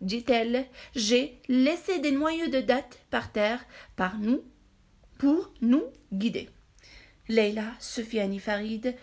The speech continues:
reprirent le chemin vers leur maison, mais derrière eux, le tigre s'était approché. Il apparut soudain sur le chemin.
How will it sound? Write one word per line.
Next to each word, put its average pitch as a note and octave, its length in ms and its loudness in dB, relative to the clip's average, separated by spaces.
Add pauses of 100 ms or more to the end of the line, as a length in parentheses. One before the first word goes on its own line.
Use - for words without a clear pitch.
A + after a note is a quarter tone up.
(140)
reprirent G3+ 680 -4
le F#3 140 -2
chemin G3+ 440 -4
vers F#3+ 260 -4
leur F#3 220 -4
maison, G3 440 -6 (460)
mais F3+ 240 -2
derrière B3+ 460 0
eux, C4+ 220 0 (320)
le F3 180 -2
tigre F#3 460 -6 (180)
s'était - 480 -12 (140)
approché. G#3 720 -6 (380)
Il C4+ 100 0
apparut B3 380 -4
soudain C4+ 320 -2
sur D4 220 -6
le D4+ 100 -2
chemin. F4 420 0